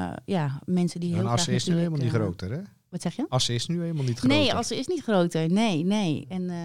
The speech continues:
Speaker 2: En
Speaker 1: ja.
Speaker 2: een andere plek in Nederland waar nog meer auto's kwijt zijn, die bestaat ook niet.
Speaker 1: Mocht iemand hem weten, dan horen we het graag.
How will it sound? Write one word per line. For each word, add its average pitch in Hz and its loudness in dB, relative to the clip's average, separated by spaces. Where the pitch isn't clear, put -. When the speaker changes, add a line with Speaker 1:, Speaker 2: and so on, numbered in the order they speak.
Speaker 2:
En 175 -4
Speaker 1:
ja. 113 2
Speaker 2:
een 117 2
andere 131 6
plek 123 4
in 120 2
Nederland 110 2
waar 110 2
nog 123 2
meer 113 0
auto's 101 -4
kwijt 95 -2
zijn, 98 -4
die 104 -4
bestaat 101 -2
ook 151 -6
niet. 143 -8
Speaker 1:
Mocht 208 -4
iemand 196 6
hem 180 6
weten, 196 4
dan 170 6
horen 185 6
we 151 4
het 143 2
graag. 226 -6